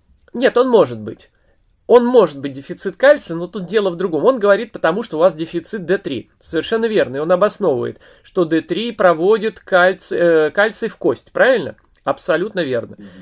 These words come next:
Speaker 1: Но вот что меня удивляет, почему доктор об этом не сказал. Я вот не верю, что он это не знает. Может быть, забыл просто. А может, действительно как-то вот, ну, я не верю, что он не знает. Вроде опытный действительно специалист, это видно. Удерживает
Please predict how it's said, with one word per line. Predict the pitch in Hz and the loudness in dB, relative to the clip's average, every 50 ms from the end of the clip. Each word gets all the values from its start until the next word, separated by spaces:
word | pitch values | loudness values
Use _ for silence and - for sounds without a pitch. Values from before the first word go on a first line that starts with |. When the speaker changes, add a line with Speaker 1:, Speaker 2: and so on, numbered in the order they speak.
| - - _ - | -20 -20 _ -8
Speaker 1:
Но | 143 156 185 | -2 0 2
вот | 247 302 - - - - | 2 2 0 -2 -10 -10
что | - - - 208 | -12 -4 -4 -2
меня | 202 220 226 233 214 170 | -2 -2 -2 0 0 0
удивляет, | 156 143 151 151 151 151 135 123 - | 0 -2 -6 -4 -2 -2 -2 -4 -6
почему | 156 - - 160 156 | -12 -18 -14 -12 -8
доктор | 143 170 240 - - 165 151 | 0 0 0 0 0 -2 -2
об | 143 147 | 0 -2
этом | 165 - 160 160 | -2 -6 -6 -10
не | 165 165 | -10 -10
сказал. | - - 180 175 156 147 127 117 | -6 -2 -2 -2 0 0 -4 -2
Я | 120 160 196 | 0 -2 -2
вот | 214 220 - | -2 -2 -6
не | 226 240 240 | -8 -6 -2
верю, | 240 190 139 131 | -2 -2 -2 -4
что | - - 151 143 | -6 -6 -6 -4
он | 143 143 | -4 -4
это | 139 143 147 | -6 -6 -8
не | 151 165 160 | -12 -12 -10
знает. | 156 196 247 277 233 151 123 _ _ _ _ _ _ | -6 -4 -2 -2 -2 -2 -4 _ _ _ _ _ _
Может | - 143 202 214 190 | -6 -6 -6 -4 -4
быть, | 196 214 165 139 | -8 -10 -10 -2
забыл | 147 190 165 143 160 180 180 | -2 -2 0 0 -4 -6 -4
просто. | - 175 165 151 - - 143 123 - _ _ _ | -4 -2 -2 -2 -2 -4 -10 -10 -10 _ _ _
А | - - 165 | -2 0 4
может, | 208 254 233 180 | 4 4 2 0
действительно | 151 175 175 - - 226 247 240 220 214 | -10 -14 -14 -10 -10 -10 -8 -6 -6 -6
как-то | 208 - 202 196 - - 190 | -4 -4 -6 -6 -4 -6 -4
вот, | 180 180 175 _ - | -4 -4 -6 _ -12
ну, | 151 175 | -8 -6
я | 180 175 170 | -4 -4 -4
не | 170 160 156 170 170 160 170 180 | -4 -6 -12 -12 -12 -10 -8 -4
верю, | 180 147 131 123 117 | -4 -2 -4 -4 -6
что | - - 123 | -8 -10 -10
он | 123 131 | -10 -8
не | 151 | -10
знает. | 156 160 208 254 254 185 131 - | -8 -4 -2 0 0 -2 -2 -4
Вроде | 139 151 143 151 180 | -6 -6 -2 0 2
опытный | 185 156 - - - - 127 123 - - _ _ _ _ _ _ _ _ _ - | 2 2 0 -4 -10 -10 -12 -12 -12 -16 _ _ _ _ _ _ _ _ _ -16
действительно | 135 147 160 - - 151 139 135 139 | -12 -12 -12 -8 -8 -10 -8 -8 -10
специалист, | 135 - - 160 - - 180 196 226 285 277 - - | -10 -8 -10 -10 -4 -2 -2 -2 -2 -4 -8 -8 -10
это | 127 - - 160 | -10 -6 -6 -6
видно. | 185 180 131 113 113 107 - _ _ _ - | -4 -6 -6 -8 -10 -16 -16 _ _ _ 0
Удерживает | 175 208 185 233 - 185 180 190 202 160 143 123 123 _ _ | 0 0 4 4 2 2 2 0 -2 0 0 -2 -4 _ _